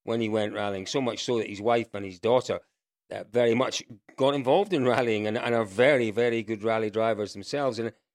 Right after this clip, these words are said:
you know, I think it's, it's, it's, it's probably quite reasonable to say that Ken, all that he did in his family, all the success that he had in his life throughout his professional life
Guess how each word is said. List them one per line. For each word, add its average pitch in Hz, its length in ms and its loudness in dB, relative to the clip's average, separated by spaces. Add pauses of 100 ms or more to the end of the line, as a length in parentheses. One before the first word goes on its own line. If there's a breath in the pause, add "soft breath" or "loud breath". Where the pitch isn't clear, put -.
(160)
you - 120 -12
know, 180 60 0
I 185 60 -2
think 165 160 -2
it's, 120 200 -10
it's, - 240 -8
it's, 120 300 -10
it's 107 180 -12 (100)
probably 104 240 -8
quite 101 240 -6
reasonable 104 440 -6
to 92 120 -14
say 113 220 -2
that - 200 -8
Ken, 107 320 -4 (680)
all 131 220 4
that 131 80 -4
he 98 300 -14
did 131 400 2
in 101 120 -8
his 98 180 -6
family, 101 360 -4
all 113 160 2
the 107 80 -2
success - 500 -6
that 87 100 -16
he 92 140 -18
had 110 360 -4 (360)
in 104 120 -10
his 95 200 -8
life 104 320 -2
throughout 98 260 -4
his 92 100 -14
professional 104 580 -4
life 98 260 -4